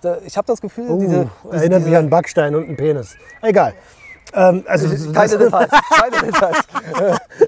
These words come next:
Speaker 1: Ja, und, und ich hab das Gefühl, dieses, dieses, dieses Dorfleben, das Jugendgesetz, das ist ja auch eine Form, ne, das ist ja auch eine Form von, von, von, von Kultur vom Leben und von, auch von, von Substanzkultur letztendlich. Und deswegen, ähm,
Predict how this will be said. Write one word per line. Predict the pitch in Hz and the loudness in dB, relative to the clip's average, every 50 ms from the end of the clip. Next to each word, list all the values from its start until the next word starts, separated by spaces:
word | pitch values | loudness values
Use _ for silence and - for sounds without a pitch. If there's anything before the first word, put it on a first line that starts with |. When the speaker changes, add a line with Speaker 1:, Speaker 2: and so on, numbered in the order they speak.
| - - | 0 0
Speaker 1:
Ja, | 180 185 220 | 2 2 2
und, | 226 190 180 - - | 2 2 -4 -8 -10
und | 180 202 180 | -10 -10 -8
ich | - | -6
hab | 208 220 | -6 -4
das | - 226 - | -4 -6 -6
Gefühl, | 214 214 - 262 226 | -8 -8 -10 -10 -10
dieses, | 220 170 165 156 - - - - - | -8 -10 -10 -12 -16 -18 -20 -16 -10
dieses, | - 160 143 165 156 - - - | -8 -4 -2 -2 -2 -4 -8 -10
dieses | - 160 139 139 - | -10 -10 -10 -10 -6
Dorfleben, | - 190 240 311 - - 254 220 185 160 | -4 -2 -2 -2 -4 -8 -10 -8 -8 -8
das | 147 - - | -8 -8 -10
Jugendgesetz, | 226 - - 208 175 160 | -12 -12 -10 -8 -8 -8
das | - 160 143 160 | -8 -10 -10 -10
ist | 175 - - | -12 -8 -6
ja | 202 - | -6 -4
auch | - 226 - - | -4 -6 -6 -4
eine | 254 220 | -6 -6
Form, | - - - 214 208 - - | -2 0 0 0 0 -2 -6
ne, | 175 185 165 - _ - | -10 -12 -12 -12 _ -10
das | 170 165 | -10 -6
ist | - | -2
ja | 214 190 | -2 -2
auch | - 233 - | 0 -2 -4
eine | - 294 262 | -4 -8 -6
Form | - 208 208 208 | -4 -4 -6 -4
von, | - 196 185 170 - - - | -8 -12 -12 -12 -16 -20 -14
von, | - - 196 190 185 | -10 -10 -8 -8 -10
von, | - - 196 185 175 | -12 -12 -14 -12 -10
von | - 202 180 | -10 -10 -8
Kultur | - 196 175 - - 311 381 359 | -8 -10 -12 -10 -8 -6 -6 -6
vom | - - 175 151 135 | -6 -8 -8 -6 -6
Leben | 131 131 127 131 | -6 -6 -6 -8
und | 139 160 160 | -10 -10 -6
von, | - 180 - | -4 -4 -4
auch | 196 | -4
von, | - - 208 | -6 -8 -10
von | - - 220 208 | -10 -8 -8 -8
Substanzkultur | 180 170 175 175 156 - - 220 285 330 - - - - - 151 131 - 147 139 123 123 | -8 -8 -8 -10 -6 -2 -2 -2 -2 -2 -8 -18 -14 -12 -10 -10 -10 -8 -6 -6 -6 -6
letztendlich. | 113 110 - - - 117 110 - 113 110 - - _ _ _ _ _ _ _ - | -8 -10 -12 -14 -14 -14 -14 -14 -16 -18 -18 -20 _ _ _ _ _ _ _ -12
Und | 165 156 | -8 -4
deswegen, | 151 175 196 - - 196 208 220 202 226 202 208 196 | -4 -4 -4 -6 -6 -6 -6 -4 -4 -4 -4 -4 -4
ähm, | 165 175 165 165 170 170 170 | -2 -2 -2 -2 -2 -4 -8